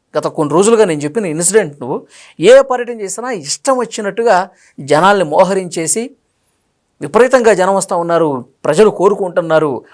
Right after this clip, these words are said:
కూటమి ఫెయిల్ అయిపోయిందని చెప్పి ఇక్కడ కనిపిస్తున్నటువంటి జన సందోహమే నిదర్శనం అని చెప్పి ఇట్లా ప్రొజెక్ట్ చేయడం కోసం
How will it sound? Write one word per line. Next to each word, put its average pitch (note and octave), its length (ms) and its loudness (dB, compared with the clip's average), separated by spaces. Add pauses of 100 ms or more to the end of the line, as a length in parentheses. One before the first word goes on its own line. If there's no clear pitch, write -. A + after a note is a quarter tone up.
(100)
కూటమి F#3+ 360 0
ఫెయిల్ G3 200 2
అయిపోయిందని G3 420 -4
చెప్పి D#3+ 240 -2 (420)
ఇక్కడ D3 240 -2 (180)
కనిపిస్తున్నటువంటి F#3 600 -2 (120)
జన D#3 120 2 (120)
సందోహమే F#3 400 0
నిదర్శనం F#3 460 -2
అని D#3+ 100 -4
చెప్పి E3+ 200 -6
ఇట్లా D3+ 140 -4 (140)
ప్రొజెక్ట్ F#3 320 0
చేయడం F3 240 -4
కోసం C3+ 280 -6